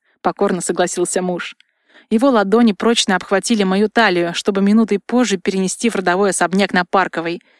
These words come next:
Я не была здесь последние три месяца. Супруг настаивал, чтобы до открытия сезона мы оставались в Шуваловке.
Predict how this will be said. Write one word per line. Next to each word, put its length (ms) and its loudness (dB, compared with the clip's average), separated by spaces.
Я 100 2
не 120 4
была 260 2
здесь 240 -2
последние 500 -2
три 180 -2
месяца. 520 -2
Супруг 420 -4
настаивал, 540 0
чтобы 260 -2
до 160 0
открытия 420 -2
сезона 400 0
мы 140 -2
оставались 480 0
в 60 -12
Шуваловке. 600 -2